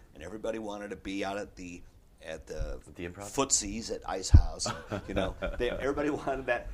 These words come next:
Speaker 1: 'cause they were gonna get seen, because
Speaker 2: Right.
Speaker 1: all those people you know, uh, Tim Allen, and
Speaker 2: Yep.
Speaker 1: Roseanne Barr, and
Speaker 2: Right. Tim Allen was the first one I thought of, too,
Speaker 1: What's
Speaker 2: yeah.
Speaker 1: her name? Grace Under Fire, remember?
Speaker 2: Uh, yeah, yeah.
Speaker 1: Bla-, Brooke, Blake,
Speaker 2: Br-, Br-,
Speaker 1: Bar-,
Speaker 2: Brooke,
Speaker 1: Blo-,
Speaker 2: no,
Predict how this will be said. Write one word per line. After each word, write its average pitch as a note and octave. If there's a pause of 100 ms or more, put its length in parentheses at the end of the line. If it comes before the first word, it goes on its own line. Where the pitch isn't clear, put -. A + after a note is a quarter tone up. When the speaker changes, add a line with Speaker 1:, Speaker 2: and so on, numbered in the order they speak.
(120)
Speaker 1:
'cause A2
they A#2
were G#2+
gonna A#2
get A2+
seen, G2+
because A2+
Speaker 2:
Right. G#2+
Speaker 1:
all A2
those A#2+
people G2 (440)
you G2
know, E2
uh, D#2 (120)
Tim -
Allen, A2+ (100)
and D#2
Speaker 2:
Yep. A2+
Speaker 1:
Roseanne E2
Barr, A#2+
and D2+
Speaker 2:
Right. A#2 (200)
Tim E3
Allen E3
was G2+
the F2
first A#2+
one A#2
I F#2+
thought A#2+
of, F#2
too, A#2
Speaker 1:
What's D#2
Speaker 2:
yeah. E2
Speaker 1:
her F2+
name? D2+
Grace D#2+ (100)
Under C#2+
Fire, D2+
remember? D#2
Speaker 2:
Uh, G2
yeah, F#2+
yeah. F2+
Speaker 1:
Bla-, G2+ (300)
Brooke, G2
Blake, F#2 (140)
Speaker 2:
Br-, B2+
Br-, A2
Speaker 1:
Bar-, F#2
Speaker 2:
Brooke, C3+
Speaker 1:
Blo-, F#2 (180)
Speaker 2:
no, A2